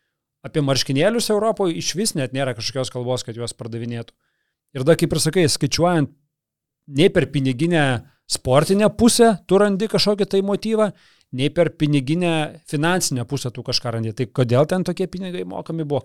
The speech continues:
kam reikėjo, ar čia, kad tik Andy Realui, kad tu pasiėmė Realo žaidėją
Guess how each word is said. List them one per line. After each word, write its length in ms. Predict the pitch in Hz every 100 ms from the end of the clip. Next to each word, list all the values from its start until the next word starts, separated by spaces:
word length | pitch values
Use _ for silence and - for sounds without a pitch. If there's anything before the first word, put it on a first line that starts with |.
| -
kam 240 | 190 156
reikėjo, 260 | 160 175 139
ar 140 | 139
čia, 140 | - 151
kad 160 | 127
tik 100 | 131 139
Andy 240 | 147 120
Realui, 320 | 120 165 220
kad 160 | 214 156
tu 80 | 135
pasiėmė 400 | 135 143 131 127
Realo 240 | 135 131
žaidėją 420 | 117 117 139 175